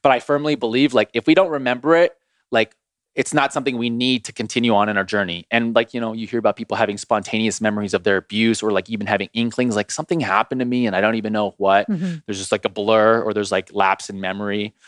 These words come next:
Speaker 1: So there's definitely pieces of, like, I think just being, it being a very traumatic separation between my mother and father, of, like,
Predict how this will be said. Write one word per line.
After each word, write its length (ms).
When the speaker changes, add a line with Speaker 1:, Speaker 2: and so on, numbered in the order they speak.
Speaker 1:
So 280
there's 180
definitely 360
pieces 560
of, 180
like, 160
I 40
think 200
just 180
being, 260
it 160
being 160
a 60
very 220
traumatic 360
separation 480
between 220
my 100
mother 280
and 100
father, 720
of, 160
like, 300